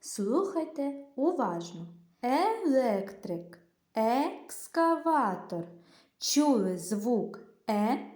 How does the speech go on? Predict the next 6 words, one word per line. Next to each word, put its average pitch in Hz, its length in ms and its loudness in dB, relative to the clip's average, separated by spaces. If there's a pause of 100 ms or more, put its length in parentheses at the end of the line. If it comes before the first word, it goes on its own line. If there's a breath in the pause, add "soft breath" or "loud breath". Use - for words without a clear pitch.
на 226 200 2
початку 196 680 -2
слова. 269 680 0 (440)
Слухайте 359 640 0
наступні 254 600 0
слова. 208 540 -4